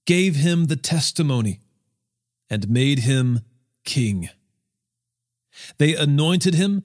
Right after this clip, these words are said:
and clapped their hands and cried, "Long live the king!" When Athaliah heard the noise from the guard and the crowd, she went out to the people at the Lord's temple.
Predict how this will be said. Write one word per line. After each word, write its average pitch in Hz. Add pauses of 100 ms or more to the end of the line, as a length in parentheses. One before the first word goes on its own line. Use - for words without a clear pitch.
(120)
and 110
clapped 208
their 190
hands 185
and 160
cried, 156 (680)
"Long 294
live 285
the 294
king!" 277 (1800)
When 147
Athaliah 131 (380)
heard 180
the 165
noise 160
from 151
the 147
guard 147
and 110
the 113
crowd, 135 (480)
she -
went 170
out 196
to 185
the 185
people 123
at 120
the 139
Lord's 120
temple. 104